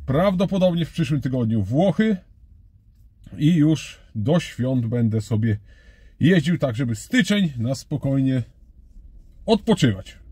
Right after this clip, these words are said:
A póki co załatwiać resztę pilnych spraw, bo kurde się nagromadziło trochę jednak.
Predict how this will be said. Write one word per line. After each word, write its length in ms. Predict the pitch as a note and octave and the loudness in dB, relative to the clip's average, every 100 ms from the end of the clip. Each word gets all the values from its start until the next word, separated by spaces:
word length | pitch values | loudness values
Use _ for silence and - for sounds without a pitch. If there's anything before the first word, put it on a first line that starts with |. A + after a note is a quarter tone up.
| - | -8
A 100 | - | -4
póki 180 | D#3+ E3 | -2 -4
co 120 | E3+ | -4
załatwiać 600 | D3 D3 D#3+ D3 D3+ - A2+ | -2 0 0 0 -4 -4 0
resztę 600 | A#2 C3 F3 - F3 E3+ - - - - - - - - - - - | 2 4 4 2 0 0 -2 -18 -20 -20 -20 -20 -20 -18 -18 -18 4
pilnych 340 | A#3 A3+ G#3+ | 6 8 6
spraw, 420 | - - A3+ A3 F3+ | 2 -2 2 4 4
bo 220 | F3+ G3 - - | 0 -2 -6 -8
kurde 420 | D#4+ C4+ F#3+ G3+ | 0 2 4 2
się 120 | F#3 | 0
nagromadziło 680 | G3 F#3+ F#3+ F#3 D#3 F3+ D#3+ | 2 2 2 2 4 4 2
trochę 320 | E3+ E3 D3 | 2 0 2
jednak. 560 | D#3 E3 E3+ - - - | 2 2 0 -4 -12 -20